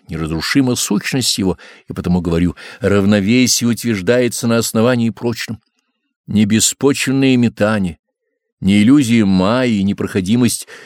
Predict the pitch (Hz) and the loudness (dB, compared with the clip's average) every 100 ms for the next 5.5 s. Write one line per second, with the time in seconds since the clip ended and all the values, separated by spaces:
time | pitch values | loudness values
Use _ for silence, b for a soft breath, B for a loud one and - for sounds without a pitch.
0 | B 107 113 104 117 120 120 101 - 113 | B 2 2 2 0 0 -2 -2 -2 0
1 | 117 110 101 - 120 120 B B - 95 | 0 0 -2 0 -2 -2 B B 0 2
2 | 101 104 123 - 104 101 85 127 190 - | 4 2 0 0 0 -2 -2 -2 -2 -4
3 | 165 151 - 131 113 90 b b b - | -6 -6 -6 -4 -4 -6 b b b -4
4 | 92 85 87 - - 180 - 160 147 - | -2 0 -2 -4 -2 -2 0 0 0 -4
5 | - 156 - 101 | -4 -4 -4 -4